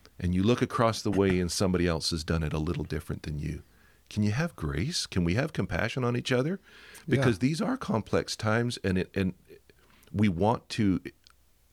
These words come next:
Speaker 1: interpret God's word accurately, apply God's word accurately. And if if you and I don't agree a hundred percent, we sh-, can we just, can we stay in this journey together?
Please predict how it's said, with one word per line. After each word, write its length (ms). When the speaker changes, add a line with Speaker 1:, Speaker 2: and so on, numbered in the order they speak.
Speaker 1:
interpret 560
God's 280
word 280
accurately, 640
apply 480
God's 260
word 160
accurately. 580
And 160
if 160
if 160
you 240
and 80
I 180
don't 260
agree 300
a 60
hundred 320
percent, 600
we 140
sh-, 200
can 160
we 80
just, 380
can 160
we 80
stay 460
in 120
this 180
journey 340
together? 420